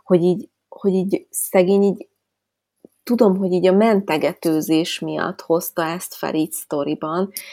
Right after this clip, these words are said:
és én megmondom őszintén, hogy mivel, hogy mind a hárman így benne vagyunk ebbe az influencer közösségben, el kell mondjam, hogy hányok attól, ami az elmúlt öt napban megy.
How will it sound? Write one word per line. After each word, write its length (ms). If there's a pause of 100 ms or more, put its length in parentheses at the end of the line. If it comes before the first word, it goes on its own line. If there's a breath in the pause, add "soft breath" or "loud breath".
(180 loud breath)
és 300
én 260 (140)
megmondom 640
őszintén, 560
hogy 200 (1120 soft breath)
mivel, 300
hogy 140
mind 240
a 40
hárman 420
így 140
benne 280
vagyunk 380
ebbe 240
az 140
influencer 800
közösségben, 1040 (720)
el 220
kell 180
mondjam, 380
hogy 180
hányok 640
attól, 680 (200)
ami 340
az 160
elmúlt 480
öt 180
napban 400
megy. 280